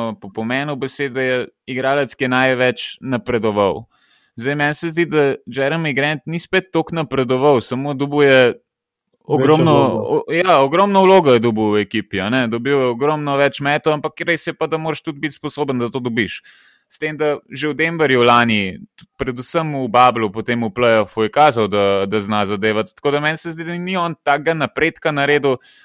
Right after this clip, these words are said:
Speaker 1: ampak tako ali tako tukaj se predvsem številke gleda, tako da po mojem bo on,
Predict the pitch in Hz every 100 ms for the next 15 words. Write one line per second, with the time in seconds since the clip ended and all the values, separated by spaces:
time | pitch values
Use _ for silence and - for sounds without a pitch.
0 | _ - 147 147 - - _ 165 127 -
1 | 120 120 113 - 101 107 101 - 110 -
2 | 101 104 101 95 98 95 95 - 107 98
3 | 92 - 104 104 107 110 101 101 104 98